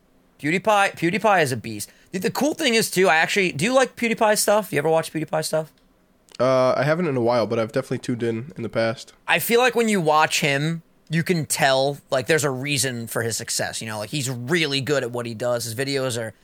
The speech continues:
Speaker 1: super engaging. They make you wanna keep watching. He's, he's fucking fantastic, man.
Speaker 2: Right.
Speaker 1: I, I love PewDiePie stuff.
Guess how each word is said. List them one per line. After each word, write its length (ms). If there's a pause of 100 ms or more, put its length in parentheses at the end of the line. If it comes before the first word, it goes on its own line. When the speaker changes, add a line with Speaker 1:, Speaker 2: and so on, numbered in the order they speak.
(160)
Speaker 1:
super 460
engaging. 600
They 100
make 260
you 80
wanna 220
keep 320
watching. 680
He's, 220
he's 200
fucking 320
fantastic, 680
man. 200 (440)
Speaker 2:
Right. 240 (160)
Speaker 1:
I, 60
I 240
love 240
PewDiePie 380
stuff. 300